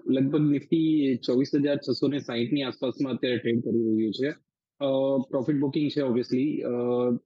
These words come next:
અગર જો આપણે એડવાન્સ ડિક્લાઇન જોઈએ તો પણ સારો એવો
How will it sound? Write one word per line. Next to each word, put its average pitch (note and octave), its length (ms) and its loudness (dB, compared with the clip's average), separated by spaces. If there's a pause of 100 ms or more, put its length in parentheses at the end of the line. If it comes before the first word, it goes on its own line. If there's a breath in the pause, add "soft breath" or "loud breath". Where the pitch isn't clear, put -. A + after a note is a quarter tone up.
(160)
અગર C3 180 2
જો B2+ 300 0
આપણે B2+ 240 -2 (460)
એડવાન્સ C3+ 360 0
ડિક્લાઇન C#3 320 0
જોઈએ C#3 220 2
તો B2 140 0
પણ C#3 160 0
સારો B2+ 240 -2
એવો C3 440 2